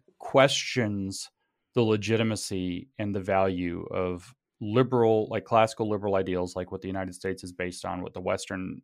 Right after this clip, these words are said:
democracies are based on, and Enlightenment rationalism. As a matter of fact, one of their chief books is called The Dialectic of Enlightenment. I know this is gonna get dorky for a second. It's what I do.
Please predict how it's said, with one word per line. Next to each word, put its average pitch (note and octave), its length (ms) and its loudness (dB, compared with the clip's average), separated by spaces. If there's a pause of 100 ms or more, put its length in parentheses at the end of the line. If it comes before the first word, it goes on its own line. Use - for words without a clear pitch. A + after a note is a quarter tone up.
(280)
democracies F#2+ 580 -4
are F#2 60 -8
based F#2 280 -8
on, F2+ 160 -10 (420)
and A2 220 0
Enlightenment G2+ 540 2
rationalism. F2+ 680 -8
As G#2 80 -8
a A2+ 40 0
matter C3+ 180 6
of G#2 100 2
fact, G2 300 2
one A2 120 -2
of G#2+ 120 -2
their F#2 200 -4
chief C#3+ 440 -4 (100)
books F#2+ 340 -2
is - 120 -10
called G#2 200 -4
The G#2 80 -4
Dialectic G2 560 0
of F#2 100 -12
Enlightenment. F2+ 580 -6 (120)
I A#2 60 -12
know G2 180 -8
this - 180 -10
is - 100 -18
gonna G2 180 -6
get F2+ 180 -10 (300)
dorky F#2 380 -6
for F#2+ 160 -10
a F#2 40 -14
second. - 380 -10
It's - 140 -10
what B2 100 0
I A#2 80 2
do. B2+ 320 -4